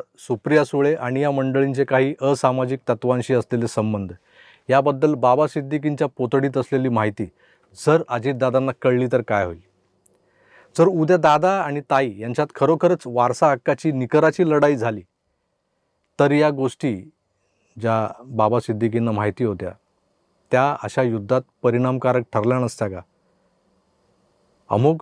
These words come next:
शस्त्र ठरलं असतं अजितदादांना. बाबा सिद्दीकींचा अजितदादा गटातला हा प्रवेश अनेकांसाठी त्रासदायकही ठरला असता या सगळ्या गोष्टींमुळे. हा अजून एक बिंदू. मित्रो, एसआरए कन्स्ट्रक्शन व्यवसाय,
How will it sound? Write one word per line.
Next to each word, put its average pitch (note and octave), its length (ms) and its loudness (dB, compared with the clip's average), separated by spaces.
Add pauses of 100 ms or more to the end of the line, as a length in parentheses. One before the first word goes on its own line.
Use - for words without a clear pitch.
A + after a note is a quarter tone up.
शस्त्र - 420 0
ठरलं D3+ 320 2
असतं - 220 -6 (640)
अजितदादांना. G#2+ 640 -4 (880)
बाबा D3+ 320 4
सिद्दीकींचा E3+ 680 2
अजितदादा D3+ 560 0
गटातला C#3 400 0
हा C3+ 80 4
प्रवेश C3 380 0 (580)
अनेकांसाठी C3 720 0
त्रासदायकही C3 840 0
ठरला A2+ 340 -2
असता - 220 -10 (540)
या A2+ 60 -4
सगळ्या A2 280 0
गोष्टींमुळे. F#2 580 -8 (680)
हा A#2 160 0
अजून A#2+ 220 2
एक A#2 120 -2
बिंदू. G2+ 260 -6 (1160)
मित्रो, E3 340 2 (640)
एसआरए F3+ 380 2
कन्स्ट्रक्शन D#3 540 -2
व्यवसाय, C3+ 420 -2